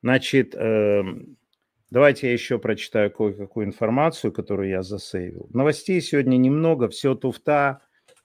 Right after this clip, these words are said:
И, а у меня еще та передача, эта передача, туда-сюда. И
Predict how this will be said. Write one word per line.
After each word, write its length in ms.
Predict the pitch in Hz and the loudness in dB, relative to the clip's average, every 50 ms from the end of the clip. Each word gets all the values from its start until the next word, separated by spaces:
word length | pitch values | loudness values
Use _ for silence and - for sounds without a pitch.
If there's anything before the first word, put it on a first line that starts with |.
| _ _ _ _ - - - | _ _ _ _ -14 -10 -6
И, 600 | 107 117 120 117 117 113 107 107 104 104 98 90 - - - 90 85 85 - - - - - - - - - - - - | -4 -2 0 0 0 0 0 0 0 0 -2 -2 -6 -10 -12 -14 -14 -16 -16 -16 -16 -16 -16 -16 -18 -20 -20 -20 -16 -10
а 60 | 95 | -8
у 40 | 98 | -4
меня 280 | 110 113 123 131 135 131 127 | -2 -2 0 0 0 0 0
еще 520 | 113 - - - 120 120 117 107 95 - _ _ _ _ _ _ _ _ _ _ _ | -2 -4 -4 -2 0 2 2 0 -2 -6 _ _ _ _ _ _ _ _ _ _ _
та 180 | - 156 156 143 | 6 6 6 6
передача, 640 | - 139 117 117 107 98 107 101 92 - - - - | 4 2 -2 -2 0 0 0 0 -2 -4 -6 -8 -6
эта 440 | - - 151 151 143 - - 104 | -2 2 2 2 2 2 -2 -4
передача, 640 | - - 107 98 104 95 104 101 92 87 - - 92 | -4 -4 -6 -6 -4 -4 -4 -4 -4 -4 -6 -10 -10
туда-сюда. 1120 | - _ - 147 143 131 120 127 143 131 127 117 - - 120 113 107 110 135 127 120 113 104 | -8 _ -4 -4 -4 -2 -2 0 2 2 2 0 -2 -6 -6 -4 -2 0 2 2 2 2 0
И 400 | - - 120 123 117 107 113 _ | -2 -4 -4 -2 -2 -4 -6 _